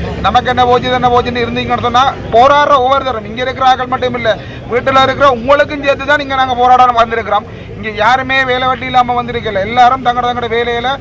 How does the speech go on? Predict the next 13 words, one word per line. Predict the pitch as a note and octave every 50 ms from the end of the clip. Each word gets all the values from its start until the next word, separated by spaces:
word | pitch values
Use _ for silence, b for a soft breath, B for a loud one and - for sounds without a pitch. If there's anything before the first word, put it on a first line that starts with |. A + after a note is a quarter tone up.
| B B B B -
தங்கட, | - F#3+ A3 A3+ A#3
தங்கட | A#3+ A#3 A3+ A#3+ A#3 A3+
தேவைப்பாடுகள் | A3 A#3 A#3+ B3 B3 B3 B3 A#3+ A#3+ A#3+
எல்லாம் | A#3+ A#3+ A#3+ A3+ G#3+
ஒதுக்கி | A3+ B3 C4+ A#3 C4 C4
வச்சு | B3+ B3 A#3+ B3
போட்டு | G#3 A#3 A#3+ C#4 C#4
மண்ணுக்காக | B3 A3+ A#3+ B3+ B3 A#3 B3 A#3+ A#3
வந்திருக்கிறாங்க. | A#3+ A3+ A3 A3 G3 A3 G#3+ G#3+ A#3+ C4 B B G#3 G3 B -
ஒரு | F#3+ G#3+ A#3+ B3
ரெண்டு | A3+ B3 B3+ C#4+ D4+ D4
நாள்லாம் | D#4 D4 D4 D4 D4 D4 C4+ C4
கேட்கிறோம். | B3+ - G#3 A3 G#3+ A#3+ C4+